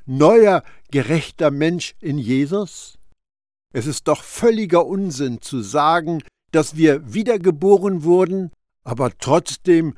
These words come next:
nicht völlig gerecht sind. Es ist Irrsinn zu behaupten,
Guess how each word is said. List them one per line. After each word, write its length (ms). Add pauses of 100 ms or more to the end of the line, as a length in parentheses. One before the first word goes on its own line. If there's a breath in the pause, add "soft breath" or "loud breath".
(140)
nicht 280
völlig 460
gerecht 480
sind. 440 (640)
Es 120
ist 260
Irrsinn 640 (240)
zu 160
behaupten, 840